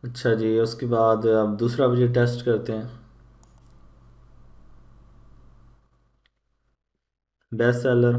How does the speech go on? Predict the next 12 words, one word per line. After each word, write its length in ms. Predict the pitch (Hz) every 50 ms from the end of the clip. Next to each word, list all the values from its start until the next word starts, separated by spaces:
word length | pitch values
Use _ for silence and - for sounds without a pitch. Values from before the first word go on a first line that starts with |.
| 120 - - - - _ _ _ - - - - - - - - - - _ _ - - - - - _ _ - - _ _ _ -
यहाँ 280 | 127 127 120 107 110
पे 60 | 113 107
लिखेंगे 460 | 110 110 113 127 113 110 110 110 107 107 107 104 104 101 104
Best 560 | 107 107 110 110 113 117 - - - - - - _ _ _ _ -
Seller 520 | - - - 110 107 107 107 107 107 110 117 120 123 - - _ _ - _ _ _ -
Mouse, 500 | 110 107 104 104 104 110 120 123 120 120 - - - - _ _ _ _ _ _ _ _ _ _ _ _ _ _ _ _ _ _ _ _ _ _ _ _ _ -
यहाँ 180 | 113 110 110
पे 60 | 117
लिखते 220 | 113 110 113 - 117
हैं 100 | 110 110
Gaming 340 | 113 113 117 117 123 127 131
Mouse। 400 | 123 120 120 120 120 120 120 120